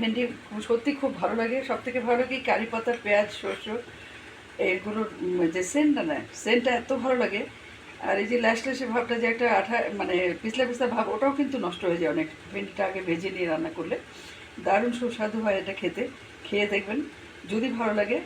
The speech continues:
এবার করবেন, বানাবেন, এভাবে বানিয়ে খেয়ে দেখবেন। যদি ভালো লাগে, একটা লাইক, শেয়ার আর কমেন্ট করে আমার পাশে থাকবেন। আর যদি নতুন বন্ধু হন, প্লিজ একটা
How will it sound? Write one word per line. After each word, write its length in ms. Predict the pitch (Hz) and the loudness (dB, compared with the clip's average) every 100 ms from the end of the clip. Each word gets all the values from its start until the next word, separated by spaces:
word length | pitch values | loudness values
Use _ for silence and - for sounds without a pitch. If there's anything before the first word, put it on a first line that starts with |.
| - | -6
এবার 140 | 220 240 | -6 2
করবেন, 260 | 277 254 185 220 | 4 4 4 4
বানাবেন, 360 | 240 254 196 160 | 4 2 2 2
এভাবে 220 | 151 180 190 | 2 2 2
বানিয়ে 200 | 202 214 | 0 -2
খেয়ে 180 | 226 233 190 | 0 2 2
দেখবেন। 260 | 160 156 - - - - - | 0 -2 -4 -10 -18 -18 -4
যদি 120 | 202 226 | 0 2
ভালো 140 | 220 233 | 2 4
লাগে, 140 | 254 269 226 | 4 4 2
একটা 120 | 220 208 | 0 0
লাইক, 160 | 208 220 | 0 0
শেয়ার 180 | - 240 214 | -2 -2 -2
আর 60 | - | -2
কমেন্ট 240 | 180 185 - | -4 -4 -6
করে 140 | 190 254 | -4 -4
আমার 140 | 196 180 | -4 -4
পাশে 180 | 175 185 170 | -4 -4 -4
থাকবেন। 280 | 175 165 254 - - - - - - | -4 -2 -4 -6 -12 -18 -18 -16 -10
আর 80 | 170 | -6
যদি 140 | 196 240 220 | -2 0 0
নতুন 200 | 226 240 226 | 0 0 0
বন্ধু 180 | 226 240 | 0 2
হন, 100 | 240 226 | 0 0
প্লিজ 220 | 226 214 185 | -2 0 0
একটা 140 | 185 | -2